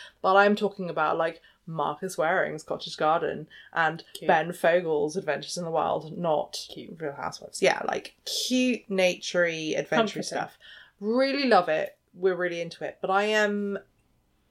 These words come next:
Speaker 1: itching, I think, to get into something with some meat in it. We really liked Dark, and there's the, the, the creators of Dark made another show that we wanna get into.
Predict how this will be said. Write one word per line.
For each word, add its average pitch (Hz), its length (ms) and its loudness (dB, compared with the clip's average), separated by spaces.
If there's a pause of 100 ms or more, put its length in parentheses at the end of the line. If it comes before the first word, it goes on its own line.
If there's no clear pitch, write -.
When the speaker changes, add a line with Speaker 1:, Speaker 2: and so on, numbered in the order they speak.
(600)
Speaker 1:
itching, 160 920 0 (360)
I 175 60 -4
think, - 540 -10 (300)
to - 160 -4
get - 360 2
into 139 680 -6 (160)
something - 720 -4
with 143 240 -4
some 156 260 -8
meat 143 180 -12
in 123 100 -12
it. - 180 -12
We 240 180 2
really 220 300 4
liked 196 400 0
Dark, 175 800 2 (120)
and 180 140 -4
there's 170 300 -4 (240)
the, 165 260 -2 (140)
the, 170 140 -6 (180)
the 165 160 -10
creators 180 420 -2
of 160 100 -10
Dark 160 300 4
made 160 140 -2
another 160 260 -4
show 147 220 -2
that 147 100 -4
we 147 80 -6
wanna 147 220 -8
get 143 140 -6
into. 156 600 -4